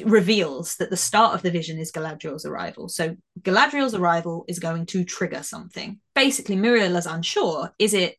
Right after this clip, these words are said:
Miriel is leaning through fear towards it being, if she helps Galadriel, she will cause this problem. And Galadriel is pointing out,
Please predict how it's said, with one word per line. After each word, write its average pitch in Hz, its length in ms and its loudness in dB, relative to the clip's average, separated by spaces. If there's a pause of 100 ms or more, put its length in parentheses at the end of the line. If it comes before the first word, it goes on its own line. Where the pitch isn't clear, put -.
(100)
Miriel 247 400 2
is 196 140 -2
leaning 180 540 -2 (200)
through 214 340 -2
fear 170 580 -2
towards 165 600 -4 (680)
it - 180 0
being, 165 320 0
if 180 140 -6
she 151 180 -6
helps - 720 -4
Galadriel, 160 640 -4 (300)
she 185 300 0
will 160 180 -4
cause 165 380 -6
this 160 160 -8
problem. 156 380 -6
And 170 120 -6
Galadriel 185 420 2
is 165 120 -6
pointing 170 400 -4
out, 170 300 -4